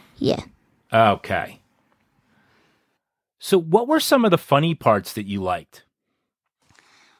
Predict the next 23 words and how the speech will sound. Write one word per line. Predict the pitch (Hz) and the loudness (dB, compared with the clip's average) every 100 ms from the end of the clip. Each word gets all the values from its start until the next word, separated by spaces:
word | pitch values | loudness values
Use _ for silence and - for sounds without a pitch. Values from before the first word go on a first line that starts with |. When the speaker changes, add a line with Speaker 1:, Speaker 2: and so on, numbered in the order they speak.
| _ | _
Speaker 1:
One | - 254 349 466 | -4 0 0 -2
funny | 403 320 269 247 233 | -6 0 2 2 0
part, | - 233 226 220 - _ _ _ _ _ _ _ | 0 2 2 -2 -10 _ _ _ _ _ _ _
when | 233 247 262 311 339 | -10 -2 0 2 4
they | 359 339 285 | 2 0 -2
got | - 277 - | 2 2 2
the | - 294 | -4 -4
sea | - - 233 247 | -4 -6 0 2
monkey | 269 320 320 349 - | 2 0 -2 -4 0
eggs | 302 330 311 - - | 0 0 -4 -12 -2
mixed | 262 294 - - | 0 0 -2 -2
up | 311 - | -2 -4
with | 277 | -6
the | 208 | -4
monster | 208 220 302 285 - 214 | 0 2 2 0 -4 -4
mermaid | 214 233 302 294 208 165 | -2 0 2 2 0 -6
eggs. | 160 - - - _ _ _ _ - | -10 -12 -16 -20 _ _ _ _ -6
The | 220 | 0
monster | 254 269 349 - 311 277 | 2 2 0 -4 -4 -2
mermaid | 240 226 240 285 311 330 | -4 -6 -4 -2 -2 -4
hatched, | - - 240 269 - - _ - - 220 | -6 -2 0 -2 -8 -20 _ -20 -10 -2
and | 247 269 | 2 2
then | 240 233 | 2 -2